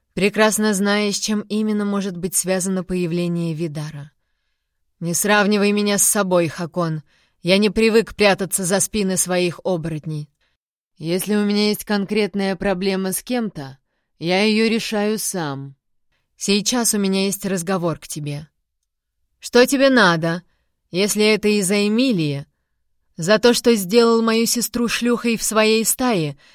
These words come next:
ты за это ответишь. Вопрос лишь в том, жизнью ли ответишь, или я подарю тебе твою никчемную жизнь.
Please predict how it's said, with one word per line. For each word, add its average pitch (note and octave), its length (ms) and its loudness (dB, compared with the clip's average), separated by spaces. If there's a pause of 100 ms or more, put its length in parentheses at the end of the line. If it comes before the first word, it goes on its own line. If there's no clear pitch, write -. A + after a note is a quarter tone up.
(140)
ты G3+ 120 0
за G#3+ 120 6
это A#3 320 4
ответишь. F#3 680 -2 (360)
Вопрос G#3 420 2
лишь A3 200 -2
в - 120 -12
том, A#3+ 340 2 (400)
жизнью A#3 540 4
ли F#3+ 80 4
ответишь, F#3 640 2
или G3+ 160 0
я G#3+ 180 4
подарю G#3 400 2
тебе G#3 260 0
твою G3+ 340 2
никчемную G#3 760 -2
жизнь. D3+ 460 -8